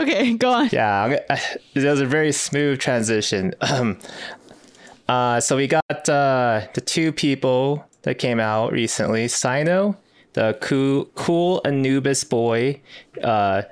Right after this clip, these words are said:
Speaker 2: very aggressive playstyle and, like, sort of like a solo carry kinda guy.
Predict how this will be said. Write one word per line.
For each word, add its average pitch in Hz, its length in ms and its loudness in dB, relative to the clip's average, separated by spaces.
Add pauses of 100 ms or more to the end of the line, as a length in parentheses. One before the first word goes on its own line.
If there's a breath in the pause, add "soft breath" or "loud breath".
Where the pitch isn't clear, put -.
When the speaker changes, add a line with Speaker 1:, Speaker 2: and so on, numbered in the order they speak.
(120)
Speaker 2:
very 131 580 2
aggressive 120 880 0 (160)
playstyle 110 680 0
and, 117 120 0
like, - 180 -8 (160)
sort 113 240 0
of 107 120 0
like 107 160 -2
a 92 240 0
solo 101 360 0
carry 101 420 -2
kinda 113 320 -4
guy. 127 380 -2